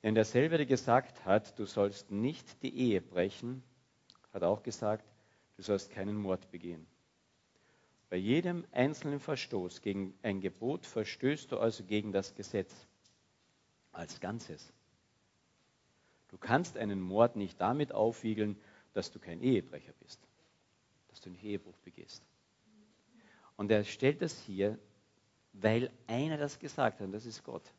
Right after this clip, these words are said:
Das heißt, die Verschuldung ist nicht gegen irgendwelche Gebote nur,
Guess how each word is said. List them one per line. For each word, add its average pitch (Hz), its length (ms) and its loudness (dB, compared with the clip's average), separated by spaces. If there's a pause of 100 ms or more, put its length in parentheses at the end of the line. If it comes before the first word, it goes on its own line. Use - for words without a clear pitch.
(1900)
Das 110 140 -4
heißt, 113 180 2
die 107 60 -2
Verschuldung 147 680 -4
ist 123 140 -10
nicht 117 200 0
gegen 104 220 -6
irgendwelche 98 380 -6
Gebote 98 460 -6
nur, 90 180 -20